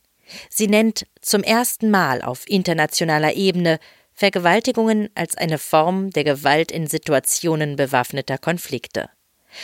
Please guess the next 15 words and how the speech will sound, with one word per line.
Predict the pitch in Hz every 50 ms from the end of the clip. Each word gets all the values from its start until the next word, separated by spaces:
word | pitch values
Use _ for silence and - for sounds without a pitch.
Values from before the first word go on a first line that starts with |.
| - - - -
Aber | - 175 208 175
es | 185 - -
geht | - 226 220 - - -
mit | 160 143 - - - -
dieser | - 175 156 156 147 135
Resolution | 151 147 - 151 156 156 - - - 165 156 147
um | 139 165 165 165
mehr | 175 175 156 127 110 107 - -
als | - - - - -
um | 127 123 131
Schutz. | - - - 143 135 - - - - - _ _ _ _ _ _ - - - -
Dreizehn | - - 170 202 247 - 320 269
fünfundzwanzig | - - 196 165 156 - - - 139 143 175 190 - - 240 226 - -
fordert | - 185 185 190 185 - - - 175 _
Gleichberechtigung | - 160 147 139 151 175 185 - - 214 196 214 202 - - 220 202 - 196 196 196 202 202